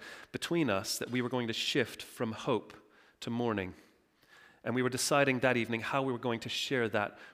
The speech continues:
with the kids, 'cause we needed to walk them through that process very slowly.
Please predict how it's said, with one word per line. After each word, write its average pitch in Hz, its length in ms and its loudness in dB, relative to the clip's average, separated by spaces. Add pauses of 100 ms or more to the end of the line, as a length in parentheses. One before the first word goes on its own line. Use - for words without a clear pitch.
with 117 140 -4
the - 80 -6
kids, 95 380 -2
'cause - 280 -4 (120)
we 120 120 -4
needed 113 240 -2
to 127 80 -6
walk 113 280 -2
them 107 120 -2
through 120 240 -4
that 92 160 -6
process - 800 -6 (400)
very 104 220 -4
slowly. 92 580 -8